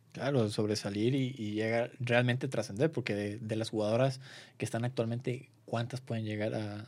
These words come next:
a jugar este o dar ese salto a, a primera división? Me imagino que con, con el trabajo de constancia, pues, el ma-, el número para trascender puede ser mayor.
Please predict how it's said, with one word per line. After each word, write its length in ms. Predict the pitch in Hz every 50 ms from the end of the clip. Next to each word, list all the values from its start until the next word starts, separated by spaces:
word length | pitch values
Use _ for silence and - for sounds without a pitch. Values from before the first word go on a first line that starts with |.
| - - -
a 80 | -
jugar 320 | 107 - 110 104 101 - 110
este 240 | 107 - - -
o 140 | 110 104 104
dar 160 | 101 101 104
ese 240 | 107 107 104 - 113
salto 440 | - - 104 104 104 - 113 104 107
a, 120 | 104 - -
a 100 | - -
primera 300 | - - 107 107 107 110 110
división? 380 | 107 98 95 - 151 151 - - - - - - - - - _ _ -
Me 80 | 117
imagino 340 | 117 110 107 - 123 123 139
que 240 | 131 - 123 107 104
con, 320 | - - 107 104 107 107 - - _ _ _ _ _ _ _ _ _ - - _
con 580 | - - 117 113 110 107 107 107 107 107 104 107
el 120 | 104 104 -
trabajo 260 | 110 107 104 - 139
de 80 | 127
constancia, 760 | 127 - 110 101 - - 113 120 123 123 - 147 147 165 196 - -
pues, 300 | - 107 101 101 - - -
el 80 | 120 113
ma-, 140 | 110 - -
el 140 | - 117 120
número 500 | 120 120 127 131 135 127 123 117 113 110 - - - - - -
para 320 | - 107 104 104 101 101 101 - - - -
trascender 400 | - 104 107 - 104 104 107 113
puede 160 | - 120 107
ser 160 | - 113 110 101
mayor. 320 | 92 92 113 135 135 131